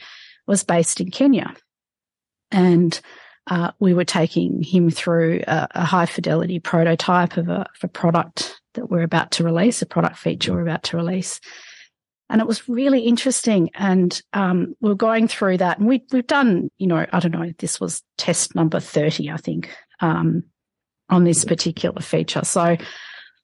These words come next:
we've, we've done plenty of these iteratively, but there was a really interesting moment when he kept coming back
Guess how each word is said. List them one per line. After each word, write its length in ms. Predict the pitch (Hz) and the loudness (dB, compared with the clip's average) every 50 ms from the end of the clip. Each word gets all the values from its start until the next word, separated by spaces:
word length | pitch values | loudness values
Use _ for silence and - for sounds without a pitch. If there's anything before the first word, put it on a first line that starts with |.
| _ _ - | _ _ -2
we've, 200 | 196 190 185 185 - | 0 0 0 -2 -2
we've 140 | - 208 190 | -2 -2 0
done 320 | - 214 185 190 190 175 185 | 2 2 2 2 2 2 0
plenty 380 | - - 208 220 214 - 196 | 0 2 2 4 4 4 2
of 80 | 180 180 | 2 2
these 560 | 190 180 180 175 165 180 185 - - - - _ _ _ _ - | 2 0 0 2 0 0 -2 -2 -4 -6 -8 _ _ _ _ -6
iteratively, 880 | 175 - 190 175 180 180 - 180 180 - 196 180 175 180 180 185 196 - _ _ _ _ _ - | -2 0 0 0 0 0 -2 -4 -4 -4 -8 -10 -10 -8 -10 -12 -14 -16 _ _ _ _ _ -2
but 220 | 220 196 170 - - _ _ _ _ _ _ _ _ _ _ _ _ _ _ _ _ _ _ _ _ | 0 0 0 0 -6 _ _ _ _ _ _ _ _ _ _ _ _ _ _ _ _ _ _ _ _
there 100 | - 208 | 2 2
was 160 | 214 208 202 226 | 4 4 4 2
a 60 | 208 | 2
really 320 | 190 226 240 254 262 247 | 2 2 2 4 2 2
interesting 580 | - - 202 - - - - - - 208 190 170 | 2 2 0 0 0 -2 -6 -2 0 2 4 4
moment 380 | 170 170 170 180 190 175 - | 4 4 4 4 4 2 2
when 140 | - 185 180 | 0 -2 -2
he 140 | 165 170 196 | 0 0 -2
kept 360 | - - - 196 - - - | -4 -4 -6 -6 -8 -8 -10
coming 400 | - - 190 185 190 185 180 170 | -6 -2 2 4 4 4 4 2
back 280 | 170 175 165 - - | 2 0 -2 -4 -6